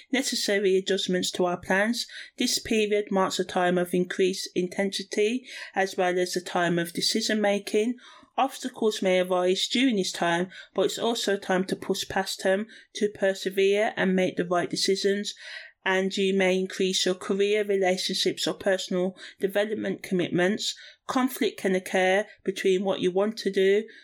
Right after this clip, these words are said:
and what you need to do. People can be more temperamental than usual. The first quarter moon phase is a time to focus on the present and the future, to open oneself up to the possibility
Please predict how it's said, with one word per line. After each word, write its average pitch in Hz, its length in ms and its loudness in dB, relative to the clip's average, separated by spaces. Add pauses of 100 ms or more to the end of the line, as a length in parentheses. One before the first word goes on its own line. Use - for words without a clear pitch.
(140)
and 180 180 2
what 185 180 0
you 185 240 0
need 208 260 2
to 180 120 -2
do. 180 360 2 (340)
People 240 320 0
can 214 220 0
be 190 140 2
more 185 280 2
temperamental 196 960 0
than 196 300 2
usual. 208 600 2 (300)
The 196 60 0
first 262 420 0
quarter 214 320 2
moon 190 220 2
phase 185 340 0
is 190 140 -6
a 175 80 0
time 190 300 2
to 190 120 -6
focus 185 560 0
on 175 300 0 (340)
the 175 80 -2
present 196 500 -2
and 175 140 -4
the 170 60 -6
future, 214 640 0 (300)
to - 260 -4
open 214 380 -2
oneself 185 580 0
up - 160 -4
to 175 140 -2
the 175 100 -4
possibility 185 880 0